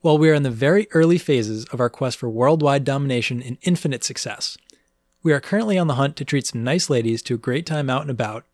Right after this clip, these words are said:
in Boston. With that being said, if we're gonna create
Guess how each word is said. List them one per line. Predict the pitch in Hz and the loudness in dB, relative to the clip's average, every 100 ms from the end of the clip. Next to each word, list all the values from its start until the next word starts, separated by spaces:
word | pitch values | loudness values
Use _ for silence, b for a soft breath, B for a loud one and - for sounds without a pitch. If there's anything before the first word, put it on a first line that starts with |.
| _ | _
in | 151 139 | -2 -2
Boston. | 101 - - 139 - _ _ _ _ _ _ _ _ _ _ | -2 -8 -12 -12 -20 _ _ _ _ _ _ _ _ _ _
With | 139 180 202 | 2 2 4
that | 196 151 | 2 2
being | 165 160 | 2 2
said, | - 202 - - _ _ - - _ _ _ _ _ | 2 0 -2 -10 _ _ -16 -16 _ _ _ _ _
if | 143 123 | -2 2
we're | 151 | 2
gonna | 202 202 | 4 0
create | - 151 143 | 2 2 2